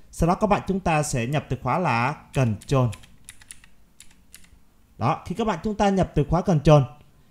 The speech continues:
thì một chương trình có tên là Control Panel nó sẽ xuất hiện. Bây giờ các bạn chúng ta sẽ mở cái chương trình này lên. Rồi tiếp theo ở một view by, các bạn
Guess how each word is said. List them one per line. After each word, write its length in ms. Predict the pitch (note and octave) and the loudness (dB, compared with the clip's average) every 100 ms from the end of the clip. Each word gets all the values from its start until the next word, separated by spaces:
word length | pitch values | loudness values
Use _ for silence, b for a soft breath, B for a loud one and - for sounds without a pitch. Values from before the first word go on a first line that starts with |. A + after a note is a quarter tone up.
| - | -2
thì 120 | F3 | 2
một 160 | D#3+ C3+ | 4 4
chương 120 | E3+ D#3+ | 0 2
trình 180 | D#3+ | 2
có 100 | C3 | 2
tên 240 | E3+ F3 D#3 | 0 2 4
là 380 | C3 B2 C3+ F3 - - | 4 4 2 -2 -8 -2
Control 340 | D3 B2+ E3 C#3 | 2 4 2 4
Panel 320 | D3 C#3+ A#2 - b b b | 6 8 6 2 b b b
nó 100 | D#3+ | -2
sẽ 140 | F#3 C3+ | 0 0
xuất 180 | F#3+ F#3+ | 0 4
hiện. 160 | F#3+ - - _ - | 4 2 -20 _ -12
Bây 120 | D3+ E3 | -2 4
giờ 160 | D3 | 4
các 120 | C3+ | 4
bạn 160 | E3+ - | 0 2
chúng 100 | F3+ | -2
ta 200 | E3+ D#3 | 0 2
sẽ 200 | C#3 C#3 | 2 2
mở 260 | B2 A2+ G#2 | 4 4 2
cái 80 | D#3+ | 0
chương 140 | E3 D#3+ | -4 0
trình 120 | D3+ | 2
này 100 | B2 | 4
lên. 180 | C3+ C3+ - - - - - _ - - - _ - - - - b b b b | 6 4 2 -16 -20 -20 -20 _ -20 -20 -20 _ -20 -20 -20 -20 b b b b
Rồi 240 | - F3 D#3 | 4 6 6
tiếp 140 | G3+ | 4
theo 260 | - G3 D3+ - | 4 4 4 0
ở 80 | - | -2
một 180 | E3 E3 | 2 4
view 120 | D#3+ | 4
by, 260 | D#3 D3+ C3+ - _ - - - | 6 4 2 -2 _ -20 -20 -4
các 80 | F#3 | 0
bạn 140 | F#3+ | 0